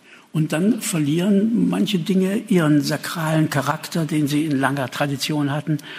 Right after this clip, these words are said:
und andere, äh, die wieder neu dazukommen, äh, die es vorher nicht waren, da gibt es einfach einen Wandel im Ganzen. Wie man ja überhaupt sagen kann,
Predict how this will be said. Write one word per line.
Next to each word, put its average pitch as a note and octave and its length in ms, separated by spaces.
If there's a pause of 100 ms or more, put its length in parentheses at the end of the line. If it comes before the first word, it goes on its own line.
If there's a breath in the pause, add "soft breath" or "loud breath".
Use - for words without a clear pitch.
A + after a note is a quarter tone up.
(160 loud breath)
und - 260
andere, D#3 520 (300 loud breath)
äh, D3+ 220
die C#3 300
wieder D3 300
neu C3+ 220
dazukommen, C#3+ 840 (420 loud breath)
äh, E3+ 40 (440)
die D#3 180 (140)
es - 100
vorher C#3+ 280
nicht D#3+ 260
waren, B2 460 (200 loud breath)
da E3 80
gibt - 240
es - 140
einfach D#3+ 420
einen D#3+ 220
Wandel A#2+ 360 (260)
im C3+ 160
Ganzen. A#2+ 500 (720 loud breath)
Wie E3 100
man D#3 120
ja D3+ 80
überhaupt D3+ 300
sagen D3 320
kann, D3+ 280